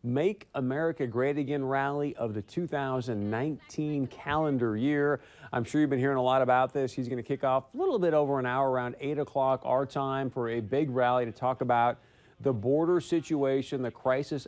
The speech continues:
at our southern border in El Paso, Texas. What's interesting about this is that El Paso, Texas, is also the exact same congressional district that my man Beto, Beto lost that race against Senator Ted Cruz.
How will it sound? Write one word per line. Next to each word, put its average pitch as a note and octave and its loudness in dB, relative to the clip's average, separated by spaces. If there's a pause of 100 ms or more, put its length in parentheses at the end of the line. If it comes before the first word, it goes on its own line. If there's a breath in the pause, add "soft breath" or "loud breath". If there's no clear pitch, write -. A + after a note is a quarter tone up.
at B2+ -2
our B2+ 0
southern C3 -2
border A#2+ 0
in A#2 -4
El A2+ -2
Paso, A#2+ -4
Texas. A2 -4
What's B2 -2
interesting F3+ -2
about C#3 2
this C#3+ -4
is G#2+ -6
that B2 4
El A#2 2
Paso, D3+ -6
Texas, A#2 -4 (420 loud breath)
is A2+ -6
also D3 0
the C#3 0
exact A#2+ 0
same D3+ -2
congressional C3 -2
district G#2+ -4
that A#2 2 (340 soft breath)
my A2+ 0
man F#3 0
Beto, G#3+ 2 (320)
Beto D#3+ 2
lost C3+ 0
that B2+ 0
race C#3 -4
against B2+ -4
Senator C#3+ -4
Ted G#4 -2
Cruz. F4 0